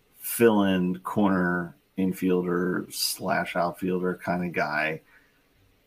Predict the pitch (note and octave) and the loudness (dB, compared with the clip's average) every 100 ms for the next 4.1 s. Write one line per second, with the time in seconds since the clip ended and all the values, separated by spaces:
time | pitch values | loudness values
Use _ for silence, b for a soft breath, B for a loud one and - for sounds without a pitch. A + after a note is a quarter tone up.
0 | _ _ _ - G#2+ F#2+ G2+ F2+ D#2+ F#2+ | _ _ _ 2 4 6 4 4 4 6
1 | G2 F#2+ E2+ F2+ - - F2 F#2 F2+ F2 | 6 6 4 2 2 -6 -4 -4 -2 -4
2 | F2 E2 - E2+ E2+ F#2 - F2+ - F2 | -6 -6 -6 -4 0 0 2 -2 -4 -6
3 | - - F2+ F2+ - F2+ - F2+ E2+ F2+ | -8 -2 0 0 -2 -6 -2 -2 0 -2